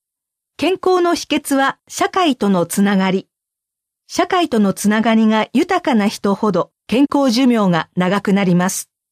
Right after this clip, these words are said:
こまめに外出しましょう。一日一回以上、ウォーキングをするイラストがあります。友人、知人等と交流しましょう。週一回以上、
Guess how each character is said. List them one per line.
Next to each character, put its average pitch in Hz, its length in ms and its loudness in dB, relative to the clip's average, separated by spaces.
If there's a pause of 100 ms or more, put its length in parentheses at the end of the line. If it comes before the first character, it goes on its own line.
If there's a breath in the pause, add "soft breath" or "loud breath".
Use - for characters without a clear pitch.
(460)
こ 381 140 0
ま 427 160 2
め 311 120 2
に 185 340 0
外 240 180 0
出 - 220 -6
し - 160 -2
ま 226 100 0
し - 160 -2
ょ 180 200 -2 (440)
う。 170 40 -10
一 247 220 -2
日 254 480 0
一 165 240 -8
回 285 240 0
以 262 160 0
上、 170 400 -2 (380)
ウ 233 140 2
ォ 262 40 0
ー - 40 -4
キ 254 140 0
ン 247 60 4
グ 247 120 4
を 240 60 2
す - 160 -4
る 214 220 -2
イ 185 80 -2
ラ 180 140 -2
ス - 100 -14
ト 185 100 -6
が 170 120 -2
あ 165 60 -2
り 165 120 0
ま 160 140 -2
す。 - 240 -14 (640)
友 302 240 2
人、 302 440 2
知 226 160 0
人 359 220 0
等 359 220 0
と - 340 -2
交 226 240 2
流 269 180 4
し 254 140 -2
ま 247 120 2
し 254 160 -2
ょ 196 240 -2
う。 - 0 - (360)
週 320 460 0 (140)
一 165 220 -6
回 277 260 0
以 247 180 0
上、 160 420 -2